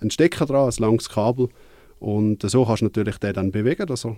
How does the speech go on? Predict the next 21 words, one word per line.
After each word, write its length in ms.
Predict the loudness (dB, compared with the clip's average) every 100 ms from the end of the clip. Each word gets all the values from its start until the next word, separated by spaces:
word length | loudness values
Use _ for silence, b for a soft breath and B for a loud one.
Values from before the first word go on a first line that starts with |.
| -8
in 120 | -8
die 40 | 2
Sonne 240 | 4 6
kommt. 400 | 6 4 2 -4
Und 280 | 0 0 2
wenn 120 | 0
dein 100 | 2
Vermieter 380 | 4 2 2 -4
sagt, 240 | -2 0
«Nein, 260 | 0 4 4
wir 120 | 4
wollen 180 | 2 6
nichts 260 | 6 6
aussen 260 | 0 0 0
am 100 | 2
Balkon» 560 | 2 0 0 0 0 -2
oder 240 | -6 -6
du 80 | -2
bist 180 | 0 2
im 100 | 2
Erdgeschoss, 600 | 2 -2 0 0 -2